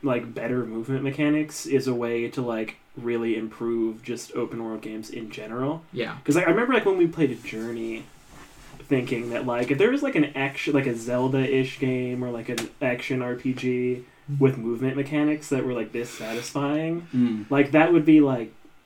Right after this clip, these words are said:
Speaker 1: phenomenal. If you could just, like, run around and just vault stuff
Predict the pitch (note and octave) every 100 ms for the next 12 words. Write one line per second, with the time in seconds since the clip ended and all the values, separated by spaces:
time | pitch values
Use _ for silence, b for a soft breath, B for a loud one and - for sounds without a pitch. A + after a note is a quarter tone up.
0 | - - - - C3+ A#2+ A#2 G#2+ G2+ F#2+
1 | C3+ C3+ C3+ D3 C#3+ C#3+ A#2+ B2+ B2+ B2
2 | A2+ A2+ A2+ A2+ B2+ B2+ D#3+ - D#3+ E3
3 | - - - A#2 A2 A2+ - -